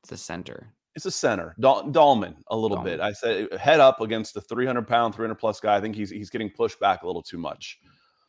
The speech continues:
Speaker 2: Uh, Caleb McGarry has been terrific.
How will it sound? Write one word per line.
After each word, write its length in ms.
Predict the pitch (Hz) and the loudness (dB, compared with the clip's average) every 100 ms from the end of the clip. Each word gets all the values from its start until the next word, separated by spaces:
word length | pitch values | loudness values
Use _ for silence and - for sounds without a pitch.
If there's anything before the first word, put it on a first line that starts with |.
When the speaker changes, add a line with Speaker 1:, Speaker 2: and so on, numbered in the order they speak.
| _ _ _ _ _ - | _ _ _ _ _ 2
Speaker 2:
Uh, 280 | 104 107 104 | 6 6 4
Caleb 360 | - 151 185 | 2 2 4
McGarry 380 | 151 131 139 131 | 2 4 6 4
has 140 | 113 | 0
been 280 | 95 113 101 | -4 -4 -4
terrific. 600 | - 90 90 - 147 - | -8 -8 -8 -4 -6 -6